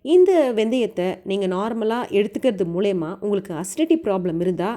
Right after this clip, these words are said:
அது கூட நல்லாவே கண்ட்ரோல் ஆகும் அப்படின்னு சொல்றாங்க. இது நல்லா கொதிச்சு நம்ம வடிகட்டின பின்னாடி இது கூடவே நீங்க ஒரு ஸ்பூன் அளவு நாட்டு சர்க்கரையோ பனை வெல்லமோ சேர்த்துக்குங்க.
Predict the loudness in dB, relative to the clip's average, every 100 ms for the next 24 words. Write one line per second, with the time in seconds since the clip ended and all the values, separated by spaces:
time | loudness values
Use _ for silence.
0 | -4 -2 0 0 0 0 -2 0 0 -2
1 | -2 -2 -2 -2 -2 -2 -2 -2 -2 -4
2 | -4 -6 -10 -14 _ _ _ _ _ 2
3 | 4 4 2 -2 0 0 -2 -4 -4 -4
4 | -6 _ -6 -2 0 0 0 0 0 -2
5 | -2 -2 -2 0 0 -2 -4 -12 -6 4
6 | 4 6 4 4 2 2 0 0 2 4
7 | 2 0 -2 -2 0 0 0 0 -2 -2
8 | -2 -2 -4 -2 0 2 2 0 0 0
9 | 0 0 0 -2 0 -2 -2 -6 -8